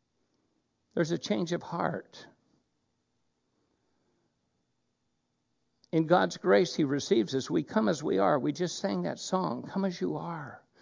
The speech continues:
And God takes us as we are. And, but if, if the Holy Spirit moves in, I believe there is going to be a change. The Bible says that we produce fruit in keeping with who we are.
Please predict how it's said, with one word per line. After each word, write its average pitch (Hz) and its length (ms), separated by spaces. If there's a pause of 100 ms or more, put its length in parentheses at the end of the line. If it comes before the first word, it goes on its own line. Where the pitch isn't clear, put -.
(200)
And 156 160
God 190 260
takes 226 360
us 196 180
as 180 160
we 175 180
are. 180 320
And, 160 180 (480)
but 190 200
if, 185 240
if 185 220
the 196 120
Holy 196 300
Spirit 226 560
moves 180 380
in, 214 260
I 160 100
believe 185 460
there 196 200
is 196 300
going 202 300
to 190 100
be 196 220
a 175 160
change. 175 640
The 165 80
Bible 185 360
says 185 380
that 175 200
we 185 280
produce 196 520
fruit 226 400
in 170 200
keeping 190 460
with 160 160
who 180 120
we 175 220
are. 160 420